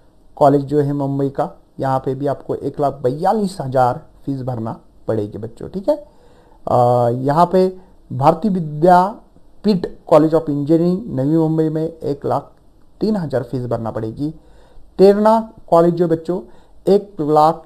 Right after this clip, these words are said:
चौदह हजार फीस भरना पड़ेगी। इंदिरा गांधी college, श्रीमती इंदिरा गांधी college of engineering नवी मुंबई, यहाँ पे नब्बे हजार फीस है।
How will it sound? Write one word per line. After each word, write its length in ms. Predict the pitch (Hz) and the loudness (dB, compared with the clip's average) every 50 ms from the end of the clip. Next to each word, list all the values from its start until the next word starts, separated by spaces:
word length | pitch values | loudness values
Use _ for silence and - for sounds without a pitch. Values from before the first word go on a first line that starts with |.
| - - | -10 0
चौदह 280 | - 156 151 165 185 180 | 2 2 4 6 6 4
हजार 320 | 160 135 139 147 139 127 | 4 4 2 -2 -2 -2
फीस 180 | 139 131 - - - | -6 -8 -8 -8 -8
भरना 200 | 120 120 120 113 | -6 -4 -2 -4
पड़ेगी। 440 | 117 117 117 113 139 135 147 160 - - - - _ _ _ - - - - | -4 -4 -6 -6 -6 -8 -8 -8 -10 -18 -20 -20 _ _ _ -20 -18 -8 0
इंदिरा 380 | 185 190 190 185 202 208 208 208 | 2 4 6 6 6 6 6 6
गांधी 280 | 165 165 165 165 175 | 4 2 2 2 0
college, 340 | 175 - - 165 147 139 120 | -2 4 6 6 6 6 4
श्रीमती 500 | - - - 156 156 151 151 147 - 151 139 | 0 -6 -8 -6 -4 -4 -4 -4 -4 -4 -4
इंदिरा 200 | 139 135 135 127 | -4 -4 -4 -2
गांधी 240 | 127 123 127 127 | -2 -4 -4 -6
college 280 | 127 - 120 123 127 127 | -4 -2 -2 -2 -2 -4
of 140 | 131 127 - | -6 -6 -6
engineering 580 | 123 127 127 131 139 143 151 170 185 185 147 | -6 -6 -4 -4 -2 -2 -2 -2 -2 -4 -4
नवी 140 | 135 127 127 | -4 -4 -4
मुंबई, 300 | 123 120 120 123 127 147 | -4 -4 -4 -4 -4 -6
यहाँ 260 | 170 - - 120 123 | -6 -6 -6 -8 -10
पे 140 | - - 117 | -6 -6 -6
नब्बे 320 | 120 113 113 113 - 156 160 | -6 -6 -8 -6 -2 -2 0
हजार 280 | 160 165 151 165 165 | 0 0 0 -2 -2
फीस 240 | 165 - 170 165 170 170 | 0 0 -2 -2 0 -4
है। 80 | 175 | -6